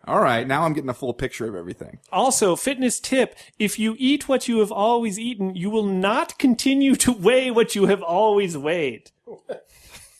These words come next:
Speaker 2: Sir Nigel has a birthday coming up, and fudge pizza is finally off the menu.
Speaker 1: <laughs> That's a shame.
Speaker 2: Mm-hmm. Tweet the fourth.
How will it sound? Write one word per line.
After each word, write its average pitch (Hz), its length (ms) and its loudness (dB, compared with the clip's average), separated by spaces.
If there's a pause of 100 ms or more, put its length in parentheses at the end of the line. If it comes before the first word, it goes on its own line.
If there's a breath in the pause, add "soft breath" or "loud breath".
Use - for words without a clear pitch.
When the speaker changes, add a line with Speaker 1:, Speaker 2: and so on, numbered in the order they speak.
Speaker 2:
Sir 170 220 -4
Nigel 202 320 0
has 185 140 2
a 165 40 -8
birthday 165 380 0
coming 135 320 -6
up, 139 160 -6
and 127 180 -8
fudge 180 400 -6
pizza 175 440 -6
is 143 220 -6
finally 180 500 0
off 156 320 -2
the 151 80 -2
menu. 143 500 -2
Speaker 1:
<laughs> - 560 -10
That's - 180 -14
a 127 80 -8
shame. 98 460 -6
Speaker 2:
Mm-hmm. 160 640 -6 (180)
Tweet 285 400 -6
the 214 240 -2
fourth. - 960 -4